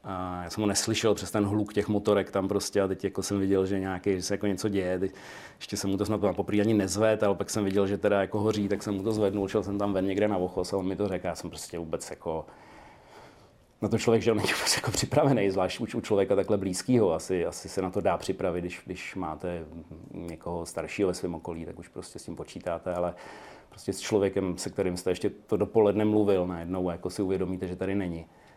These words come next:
Zároveň prostě vypukla ohromná panika, protože, jak jsem říkal, moje žena ho milovala, měla ho strašně ráda.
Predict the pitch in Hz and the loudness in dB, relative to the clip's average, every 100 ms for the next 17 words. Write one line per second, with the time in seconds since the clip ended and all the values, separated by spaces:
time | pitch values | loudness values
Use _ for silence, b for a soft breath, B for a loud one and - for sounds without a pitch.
0 | B 95 82 87 90 80 95 101 87 85 | B -10 -6 -2 -2 -4 -4 0 0 0
1 | 87 95 - - _ _ 98 101 101 98 | 0 0 0 -4 _ _ 0 4 4 2
2 | 95 95 92 90 85 - 90 87 90 87 | 0 0 -2 -2 -4 -4 -12 -10 -6 -6
3 | 85 85 87 - 98 87 87 85 85 85 | -6 -8 -12 -8 -8 -6 -6 -6 -6 -8
4 | 87 87 101 92 87 85 80 85 87 87 | -6 -4 -2 0 0 0 -2 -4 -8 -8
5 | - - - 87 80 82 | -8 -8 -6 -4 -4 -6